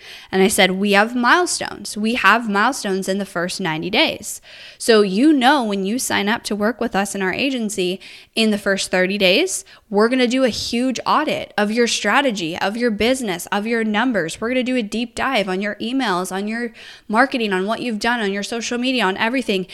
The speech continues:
And we're gonna create a killer strategy. Within that first thirty days or less, we're gonna get ads live to that strategy. Now, that's gonna vary based on businesses, okay? And then in the next sixty days, we've now launched these ads,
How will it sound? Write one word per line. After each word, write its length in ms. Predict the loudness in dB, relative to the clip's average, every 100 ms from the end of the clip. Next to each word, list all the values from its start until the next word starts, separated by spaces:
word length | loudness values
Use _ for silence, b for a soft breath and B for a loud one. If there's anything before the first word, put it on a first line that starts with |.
| B B
And 120 | -4 0
we're 120 | 2
gonna 180 | 0 -4
create 500 | -6 -4 0 -2 -4
a 80 | -6
killer 420 | -4 -2 0 0
strategy. 720 | -2 0 0 0 -4 -12 -16 B B B -2
Within 400 | 0 2 2 4
that 240 | 4 2
first 260 | -2 -2 -2
thirty 240 | -2 0
days 240 | 2 2
or 80 | 0
less, 340 | 0 0 -2 -6
we're 120 | -4
gonna 180 | -4 0
get 260 | -2 0 2
ads 320 | 2 2 -2
live 400 | 0 2 2 0
to 140 | -2
that 200 | 0 0
strategy. 400 | 0 -4 -4 -6
Now, 160 | -10 -6
that's 220 | -6 -6
gonna 220 | -4 -4
vary 500 | 0 2 4 2 0 -4 B B B
based 280 | 0 2 0
on 180 | 0
businesses, 720 | 2 2 2 -2 0 -2 -2 -8 B B
okay? 280 | 2 2 2
And 200 | 0 0
then 140 | 0
in 100 | 0
the 60 | 0
next 300 | 0 -2 -4
sixty 380 | -2 -2 0 2
days, 300 | 4 2 0
we've 220 | -4 -2
now 160 | -2
launched 440 | -2 -2 -2 -2 -2
these 220 | -2 0
ads, 480 | 0 -2 -4 -8